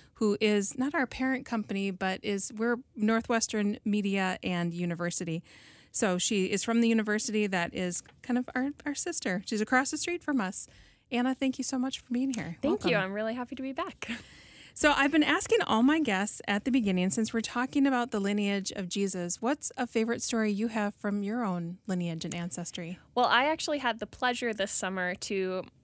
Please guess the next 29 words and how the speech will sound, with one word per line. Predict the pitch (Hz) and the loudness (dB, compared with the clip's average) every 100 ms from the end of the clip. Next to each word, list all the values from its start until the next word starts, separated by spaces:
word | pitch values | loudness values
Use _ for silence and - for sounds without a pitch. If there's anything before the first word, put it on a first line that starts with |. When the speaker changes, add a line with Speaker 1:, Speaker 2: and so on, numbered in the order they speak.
| _ | _
Speaker 2:
bring | - 220 214 | -2 0 2
my | 202 | 0
husband | 208 269 269 277 269 | 2 2 2 0 2
and | 208 208 202 | 0 0 0
my | 208 | -2
parents | - 277 226 202 - | -2 0 0 0 0
over | 208 202 | -2 -2
to | 202 | -2
Sweden, | - 285 285 180 202 - - - | -2 -2 -2 -2 -4 -6 -12 -2
and | 220 220 | 0 2
we | 247 | 2
got | 262 254 - | 2 2 0
to | - 240 220 | -2 0 -2
basically | 208 226 320 330 302 247 | 0 0 0 -2 -4 -2
go | 220 226 | -2 -2
to | 247 | -2
my | 220 196 196 196 | -2 0 0 0
father's | 196 - 214 226 233 226 226 - - | 0 0 0 0 0 0 -2 -4 -4
ancestral | 196 - 214 - 202 190 | -2 0 0 0 -6 -4
homeland. | 214 196 170 - - 214 - | -4 -4 -4 -6 -6 -8 -8
And | 202 190 208 208 | -8 0 2 2
we | 214 | 2
Speaker 1:
Wow. | 208 | 2
Speaker 2:
met | 214 233 - - | 2 2 -2 -4
some | - 226 208 | 0 0 0
of | 208 | -2
his | 233 190 - - - _ | -4 -4 -4 -8 -16 _
second | - 208 - - - | 2 2 2 -2 -2
cousins, | - 311 349 415 | 0 2 2 2